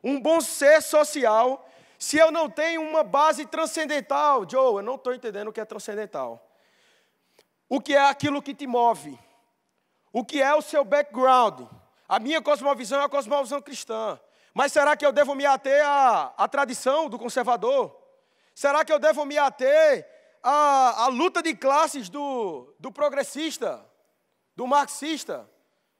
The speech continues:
O que é que me faz alcançar esse nirvana gospel? Eita! Só faltou soltar Bob Marley aqui, né, agora?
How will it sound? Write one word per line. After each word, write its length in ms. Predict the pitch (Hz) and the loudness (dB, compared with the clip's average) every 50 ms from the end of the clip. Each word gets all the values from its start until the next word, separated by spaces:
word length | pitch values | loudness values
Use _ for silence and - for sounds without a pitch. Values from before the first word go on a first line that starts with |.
| _ _ _ _ _ _ | _ _ _ _ _ _
O 100 | 240 294 | -10 -10
que 100 | - 330 | -2 0
é 100 | 339 330 | 0 0
que 120 | 330 330 320 | 0 -2 -8
me 140 | 330 320 | -8 -8
faz 640 | - - 294 311 320 330 339 330 311 247 - - _ _ _ _ _ | -8 -2 0 2 4 4 2 2 0 -8 -10 -14 _ _ _ _ _
alcançar 640 | - 269 311 302 339 330 320 240 - 311 311 302 294 | 2 2 2 2 0 -6 -6 -2 0 0 2 4 2
esse 480 | 302 294 294 - 311 302 285 262 - _ _ _ _ | 2 2 0 -8 -10 -10 -10 -10 -12 _ _ _ _
nirvana 600 | 196 220 269 285 262 175 170 254 277 285 277 285 | -12 -8 -8 -8 -8 -4 0 2 2 4 2 0
gospel? 800 | 254 196 247 269 269 269 233 - - - 196 170 135 113 101 - _ _ | 0 2 2 4 4 4 2 0 -4 -6 -6 -6 -6 -6 -12 -20 _ _
Eita! 440 | 127 139 180 214 _ _ - 98 _ _ _ _ _ _ _ _ _ _ _ _ _ _ _ _ _ _ _ _ _ _ _ _ _ _ _ _ _ _ _ _ _ _ _ _ _ _ _ _ _ _ _ _ _ _ _ _ _ | -14 -14 -14 -14 _ _ -20 -20 _ _ _ _ _ _ _ _ _ _ _ _ _ _ _ _ _ _ _ _ _ _ _ _ _ _ _ _ _ _ _ _ _ _ _ _ _ _ _ _ _ _ _ _ _ _ _ _ _
Só 100 | _ - | _ -20
faltou 260 | 131 - 147 - - 170 | -16 -16 -16 -16 -16 -16
soltar 280 | - 202 196 - 196 180 | -16 -16 -12 -10 -12 -10
Bob 240 | 175 196 185 233 220 | -10 -14 -14 -14 -14
Marley 260 | 175 147 139 143 143 | -12 -12 -12 -12 -14
aqui, 160 | 135 _ 131 | -18 _ -20
né, 80 | 127 127 | -20 -20
agora? 200 | 123 139 170 | -20 -20 -20